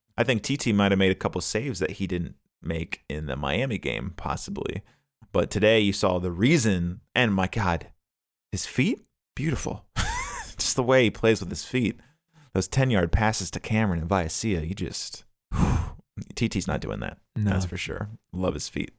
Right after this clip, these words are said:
Speaker 1: Absolutely love his feet. And, uh, it's kind of exciting. Like, he went out and got that ball and was, uh,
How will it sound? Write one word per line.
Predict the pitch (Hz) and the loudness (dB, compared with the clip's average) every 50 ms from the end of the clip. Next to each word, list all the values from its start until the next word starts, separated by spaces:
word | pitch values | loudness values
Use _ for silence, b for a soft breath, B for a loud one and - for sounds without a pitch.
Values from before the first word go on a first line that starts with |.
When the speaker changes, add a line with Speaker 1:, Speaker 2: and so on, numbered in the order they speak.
| _ _ - | _ _ -10
Speaker 1:
Absolutely | 67 65 - - - - 50 53 | -10 -8 -8 -8 -8 -8 -8 -8
love | 55 - | -8 -8
his | - - | -10 -10
feet. | - - 64 - - - | -8 -8 -8 -8 -6 -6
And, | - 92 95 | -2 0 2
uh, | 98 98 95 95 92 95 | 2 2 2 2 2 2
it's | 104 110 - | 2 2 2
kind | - 160 185 214 | 4 4 4 4
of | 233 | 4
exciting. | 208 - - 170 208 262 262 190 135 | 4 4 4 4 6 6 6 6 6
Like, | 131 123 120 - | 4 4 4 4
he | 131 | 4
went | 135 135 135 | 4 4 4
out | 127 120 | 4 4
and | 120 | 4
got | 120 123 117 | 4 4 4
that | - 117 107 87 | 6 4 4 6
ball | 110 107 107 113 117 | 6 6 8 8 6
and | 107 101 | 4 2
was, | 98 90 - | 2 2 2
uh, | 104 101 | 2 2